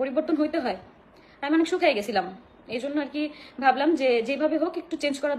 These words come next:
দরকার। রিয়ার আশিক জিনের অ্যাক্টিংটা সুন্দর হয়েছে, ওই ভিডিওটা সাউন্ড দিয়ে বানাইছে না, এই জন্য আর কি, মানে সুন্দর হয়েছে ভিডিওটা অনেক। ওই সারাকে একটা লাথি মাইরা দাও, ওদের লাথি মারা লাগে না, ও আমার জুতার নিচেই পড়ে থাকে, পায়ের নিচে পড়ে থাকে এগুলো।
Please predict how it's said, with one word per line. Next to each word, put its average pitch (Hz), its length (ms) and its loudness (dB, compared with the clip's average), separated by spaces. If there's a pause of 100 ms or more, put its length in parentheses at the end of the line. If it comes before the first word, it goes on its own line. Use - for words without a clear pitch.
দরকার। 277 240 -2 (2000)
রিয়ার 311 300 4
আশিক 254 200 -2
জিনের 294 220 2
অ্যাক্টিংটা 269 400 0
সুন্দর 254 240 -2
হয়েছে, 247 200 -2 (340)
ওই 359 160 4
ভিডিওটা 392 340 4
সাউন্ড 320 220 8 (180)
দিয়ে 370 160 4
বানাইছে 339 280 2
না, 453 60 4 (100)
এই 370 120 8
জন্য 339 220 4
আর 285 100 0
কি, 254 80 -2 (100)
মানে 214 100 -6 (100)
সুন্দর 311 240 2
হয়েছে 220 220 -2
ভিডিওটা 190 300 -2
অনেক। 180 140 -8 (1900)
ওই 320 80 4 (100)
সারাকে 277 380 4
একটা 294 180 -2
লাথি 240 300 0
মাইরা 226 240 0
দাও, 202 120 2 (420)
ওদের 392 240 2
লাথি 285 280 4
মারা 311 180 4
লাগে 196 140 2
না, 202 100 -6
ও - 20 -4 (120)
আমার 262 200 -4
জুতার 240 280 -4
নিচেই 262 260 -6
পড়ে 208 160 -2
থাকে, 208 180 -12
পায়ের 214 240 -4
নিচে 214 200 -8
পড়ে 226 180 -6
থাকে 202 180 -14
এগুলো। 175 180 -14